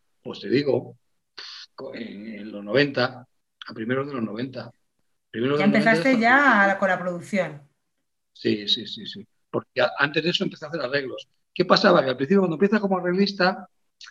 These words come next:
Speaker 1: y no tienes todavía un nombre como productor, hay muchos productores,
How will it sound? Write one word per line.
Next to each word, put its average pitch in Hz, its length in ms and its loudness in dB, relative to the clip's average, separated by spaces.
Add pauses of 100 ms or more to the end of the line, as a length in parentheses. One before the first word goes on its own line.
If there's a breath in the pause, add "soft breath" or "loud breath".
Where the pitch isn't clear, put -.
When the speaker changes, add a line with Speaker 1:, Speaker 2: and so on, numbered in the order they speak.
(160)
Speaker 1:
y 135 100 -4
no 156 120 -2
tienes 160 200 2
todavía 147 200 0
un 151 80 -4
nombre 147 200 -2
como 139 160 0
productor, 131 640 -4 (420)
hay 127 80 -8
muchos 156 220 0
productores, 151 800 4